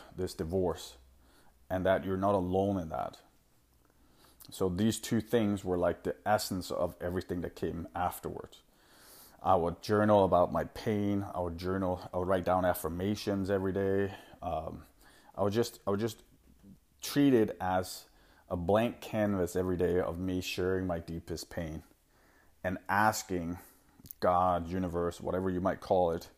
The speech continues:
to extend their hand and give me some form of release or relief that day so that I could have a day where I could at least just breathe.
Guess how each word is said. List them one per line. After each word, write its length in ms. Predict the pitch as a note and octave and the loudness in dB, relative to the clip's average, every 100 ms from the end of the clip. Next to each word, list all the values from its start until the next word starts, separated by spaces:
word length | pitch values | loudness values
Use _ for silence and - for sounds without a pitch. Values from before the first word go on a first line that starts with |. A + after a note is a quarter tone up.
| _ _ _ - - _ _ _ _ _ | _ _ _ -20 -20 _ _ _ _ _
to 120 | G#2 | -2
extend 840 | F#2 - - A#2+ A2 A2+ A2+ - - | -2 -2 0 2 4 4 2 -2 -4
their 140 | F#2+ F2+ | -2 -2
hand 560 | A2 G2 F#2 F#2+ F#2 - - _ _ _ | -2 -2 0 -2 -6 -14 -20 _ _ _
and 220 | F#2 F#2 | -6 0
give 180 | G#2 F#2+ | 0 0
me 140 | G2 | -2
some 480 | F2+ - A2+ A2+ A2+ - _ _ | -2 2 4 4 0 -6 _ _
form 260 | - G#2+ G2 | -2 0 2
of 140 | F2 | 0
release 540 | F2 F2 F2+ F#2 - - _ _ _ | -2 -2 -2 -4 -8 -20 _ _ _
or 260 | - F2+ F2 | -4 -2 -2
relief 500 | F#2 G2 F#2+ G2+ - - _ - _ | -4 -2 -2 -4 -8 -18 _ -20 _
that 340 | - F#2+ - D#2+ | 0 2 2 0
day 280 | F#2 E2+ F2 | -2 0 -2
so 180 | - | -2
that 160 | E2 E2 | -2 0
I 80 | F2 | -2
could 240 | - F2 | -4 -8
have 320 | - - F#2 | -4 2 2
a 80 | F#2 | 2
day 300 | F2+ F2 F2 | 0 -2 -2
where 240 | F2 - E2 | -4 -6 -8
I 40 | |
could 200 | - D#2+ | -6 -6
at 80 | D#2+ | -4
least 360 | E2+ E2+ - | -4 -6 -10
just 220 | - E2+ - _ | -10 -10 -12 _
breathe. 540 | D#2 F#2 F#2 D#2 C2 | -12 -6 -6 -6 -10